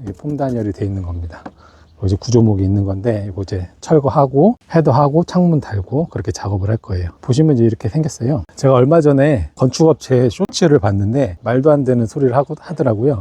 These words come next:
뭐, "목조주택을 지을 때, 아, 우리나라 습기가 많기 때문에 공사 중에 습기가 벽체 안에 갇혀서 나무가 썩는다.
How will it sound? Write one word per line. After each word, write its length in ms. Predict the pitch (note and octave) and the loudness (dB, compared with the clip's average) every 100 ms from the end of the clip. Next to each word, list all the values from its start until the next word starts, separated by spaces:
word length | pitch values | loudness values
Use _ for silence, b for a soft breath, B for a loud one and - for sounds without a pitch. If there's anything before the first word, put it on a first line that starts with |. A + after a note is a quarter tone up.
| - | -4
뭐, 140 | G#2 | -2
"목조주택을 840 | G#2 A#2 - C#3 A#2+ - B2+ B2+ A2 | -2 -2 2 2 2 2 4 4 2
지을 280 | A#2+ B2 | 4 2
때, 460 | A#2+ A#2+ A#2 G2 F2 | 2 2 2 2 -2
아, 100 | F#2+ | -2
우리나라 400 | G#2 A#2+ B2 A2+ | 0 2 2 2
습기가 380 | A2 - E3+ C#3 | 0 -2 0 2
많기 260 | G#2 G#2 A#2+ | 2 0 -4
때문에 680 | - A2 G2+ G#2 G#2 F#2 G2 | 0 0 0 0 0 -4 0
공사 340 | B2+ C3 C3+ | 2 2 0
중에 240 | B2 B2 A#2 | 0 0 -2
습기가 400 | - - C3+ A#2 | -2 0 2 2
벽체 360 | - - - | 0 -2 2
안에 200 | B2+ A2 | 2 2
갇혀서 680 | - - - A2+ A#2 G#2+ F#2+ - | 0 -4 0 0 2 2 2 0
나무가 340 | A2+ C3 B2+ | 2 4 2
썩는다. 720 | - D#3 F3 D3 A2 A2 | 2 0 2 2 0 -2